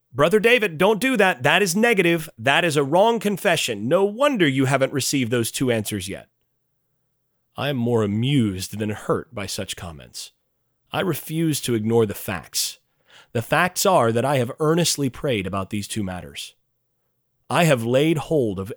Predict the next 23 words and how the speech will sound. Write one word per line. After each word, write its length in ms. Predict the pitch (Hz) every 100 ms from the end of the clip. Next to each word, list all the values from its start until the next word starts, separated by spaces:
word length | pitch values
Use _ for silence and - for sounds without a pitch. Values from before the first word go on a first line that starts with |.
| -
every 380 | 156 156 180 185
promise 500 | - 139 139 131 -
in 60 |
the 80 | 120
Bible. 440 | 113 107 98 78 - - - _
I 220 | 139 196
have 340 | 180 175 180 180
confidence 640 | - 208 220 110 87 -
that 260 | 135 139 123
God 380 | 165 185 202
is 240 | 185 139 127
able 320 | 147 156 160 151
to 140 | 143
do 340 | 120 139 156 - _
anything. 640 | 180 175 147 - 104 67 - _ _ _ _ _ _ _ _ -
I 160 | 143 156
have 240 | 156 131
given 280 | 156 160 147
my 220 | 139 143
blessed 520 | 120 127 143 - 143
Lord 360 | 123 135 135 113
mountain-moving 960 | 120 135 156 160 151 123 117 123 117 104
faith. 460 | 107 80 - -